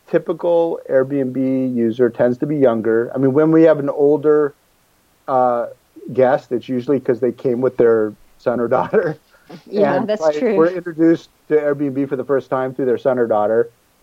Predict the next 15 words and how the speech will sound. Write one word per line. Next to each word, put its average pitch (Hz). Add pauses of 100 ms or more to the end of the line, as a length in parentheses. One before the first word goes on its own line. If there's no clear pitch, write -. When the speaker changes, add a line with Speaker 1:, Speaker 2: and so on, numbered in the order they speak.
Speaker 1:
And 147
I 151
do 180
Speaker 2:
Right. 214
Speaker 1:
think -
that 127
we 143
could 139
be 139
leaving 127
some 120
money 117
on 110
the 104
table 110